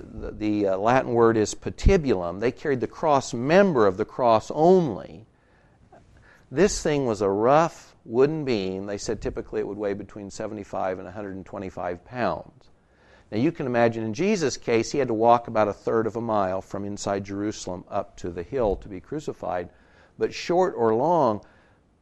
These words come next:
you can imagine for a medium-sized Jewish man of the time, the cross member, the patibulum, could weigh almost as much as you. You've just been flogged, you're bleeding profusely, incredible pain,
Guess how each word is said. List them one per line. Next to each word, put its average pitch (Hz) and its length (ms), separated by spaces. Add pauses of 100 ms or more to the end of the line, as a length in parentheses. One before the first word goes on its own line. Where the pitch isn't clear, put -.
(200)
you 175 100
can 175 140
imagine 110 400
for 107 300
a 92 280
medium-sized 107 800
Jewish 110 400
man 110 260
of 101 80
the 95 60
time, 127 460
the 101 80
cross - 600
member, 101 380
the 104 140
patibulum, 113 680
could 117 140
weigh 101 300
almost 127 440
as 101 140
much 95 280
as 95 140
you. 123 460 (640)
You've 127 280
just 156 300
been 165 200
flogged, 107 680
you're 117 160
bleeding 151 520
profusely, 101 1080 (640)
incredible 127 920
pain, 90 580